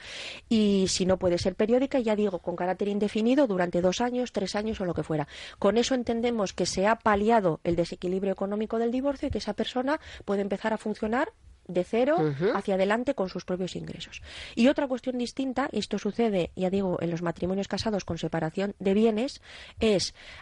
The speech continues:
Speaker 1: aquellos que, eh, se ha dedicado uno de los miembros del, de la pareja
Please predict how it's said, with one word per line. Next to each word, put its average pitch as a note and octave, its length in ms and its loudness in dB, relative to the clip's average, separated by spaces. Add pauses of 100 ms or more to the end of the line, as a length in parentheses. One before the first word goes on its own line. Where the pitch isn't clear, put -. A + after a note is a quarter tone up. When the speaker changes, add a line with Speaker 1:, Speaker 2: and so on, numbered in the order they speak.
Speaker 1:
aquellos B3+ 600 2
que, A#3 460 2
eh, F#3+ 120 0
se - 160 2
ha A3+ 60 4
dedicado A3+ 420 2
uno G#3+ 140 0
de G#3+ 80 2
los G#3 120 0
miembros G3+ 360 -2
del, G3+ 480 2
de F#3+ 80 2
la F#3+ 100 2
pareja F#3+ 540 0